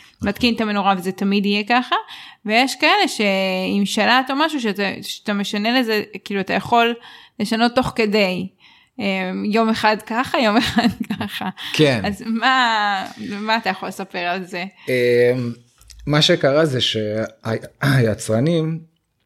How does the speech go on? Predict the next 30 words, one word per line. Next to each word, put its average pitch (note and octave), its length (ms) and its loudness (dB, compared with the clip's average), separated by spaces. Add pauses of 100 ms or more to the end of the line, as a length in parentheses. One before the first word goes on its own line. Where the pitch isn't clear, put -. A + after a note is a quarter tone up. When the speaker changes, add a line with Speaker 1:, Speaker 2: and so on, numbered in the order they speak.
(460)
Speaker 1:
לא C#3+ 180 6
רצו D3 200 2
להתעסק C3+ 500 0
עם A2+ 380 -2 (420)
גופים D3+ 720 -2 (800)
בעצם A2+ 600 2
בכמה C3+ 420 0
רמות, A2+ 480 -2 (220)
בכמה B2+ 540 2
גווני A2 400 0
אור. F#2+ 400 -6 (100)
Speaker 2:
מהמם. G3+ 240 2
Speaker 1:
וזה A2 220 2
פתר C3+ 360 2
להם B2 260 2
בעיה, G#2+ 340 2 (220)
בעיה G#2+ 720 0
שהייתה G#2 580 0
שהם G#2 240 0
לא A#2 60 4
צריכים A2+ 380 -4
להחזיק G#2 460 -4
מלאי A#2+ 260 2
מכל G#2+ 420 0
גוון. F2+ 320 -2 (320)
Speaker 2:
בעצם G3+ 220 -2
Speaker 1:
ואז A#2 380 4
Speaker 2:
זה G3+ 140 -2 (420)
הגביר G3+ 400 -2
לה, A3 100 0